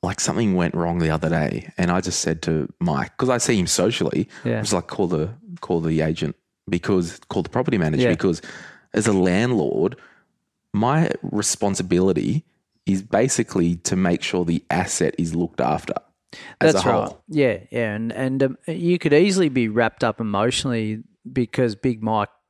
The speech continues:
Speaker 2: or Dirty <laughs> Mike's living there. Um, and all of a sudden, e-, even if you're not best friends, you can, they can soon be ringing you up saying, "Oh, what about this? What about that?"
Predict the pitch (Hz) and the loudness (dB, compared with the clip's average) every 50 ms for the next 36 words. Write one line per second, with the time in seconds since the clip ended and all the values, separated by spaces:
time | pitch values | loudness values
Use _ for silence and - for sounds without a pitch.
0 | - - - 117 113 110 110 110 110 - 131 131 127 127 143 170 160 156 - - | -12 -6 -4 -2 -2 -2 -4 -4 0 0 2 2 2 2 4 4 4 4 2 2
1 | 165 165 156 185 170 165 139 131 120 123 123 - - - - - - - - - | 2 4 4 4 4 4 4 4 4 2 0 -4 -10 -18 -18 -18 -18 -20 -8 -2
2 | - 135 131 127 127 127 127 127 127 123 123 127 123 123 - _ _ _ _ - | 2 4 4 6 4 4 2 2 0 -2 -4 -4 -4 -6 -10 _ _ _ _ 0
3 | 139 135 143 147 151 131 120 - - 139 131 120 127 123 120 117 117 113 110 107 | 0 2 4 4 4 4 2 2 2 2 2 2 2 0 0 0 -2 -2 -4 -6
4 | 117 _ - 117 139 - - - 143 151 139 135 131 127 - - 131 120 127 147 | -8 _ -16 -18 -18 -16 -8 -2 0 0 0 2 0 -2 -2 -2 0 2 2 2
5 | - - - 147 123 - - - 123 123 123 123 123 120 - 127 120 120 117 113 | 2 4 4 4 4 2 2 2 2 2 2 2 0 0 0 0 -2 0 -2 -2
6 | 113 - _ - 135 135 131 120 - 123 113 104 - - 156 156 147 135 123 120 | -4 -6 _ 0 2 2 2 2 0 -2 -2 -2 0 2 4 4 4 4 2 2
7 | 110 117 127 123 123 117 113 110 110 117 117 - - - 120 110 110 104 107 104 | 4 4 2 2 2 0 2 2 2 2 0 -2 -2 -2 0 0 0 0 0 2
8 | 104 101 104 110 107 101 110 101 80 87 110 107 98 - - 113 107 104 104 101 | 2 2 2 2 2 2 2 0 0 0 0 -2 -2 -2 -2 0 0 0 0 0
9 | 90 78 95 127 135 117 - - _ | 0 0 2 2 2 2 0 -4 _